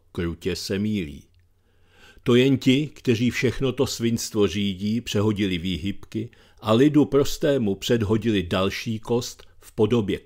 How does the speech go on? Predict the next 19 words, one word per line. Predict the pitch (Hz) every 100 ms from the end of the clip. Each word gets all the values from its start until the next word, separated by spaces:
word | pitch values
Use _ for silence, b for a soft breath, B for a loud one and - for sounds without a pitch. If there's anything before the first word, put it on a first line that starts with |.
| -
covid | 107 123
šílenství. | - - 76 76 78 - - - 87 _ _ _ _ _ _ _ _ -
No | 110 120 -
a | 123
to, | 120 - 147 110 85 - _
než | 110 110 110 -
se | 123
zase | 107 117 - 117
k |
němu | 120 113 104
vrátí, | 120 143 139 - 87 90 -
nyní | 98 107 110 107
nastavili | 101 101 - 123 113 120 123
americkou | - 104 107 107 110 - 113 98
válkou | 98 98 104 - 101
proti | 87 101 - 80
Rusku | 85 - - 110 113 _
prostřednictvím | 85 82 - - 90 95 92 - 101 107
Ukrajiny. | - - 80 67 69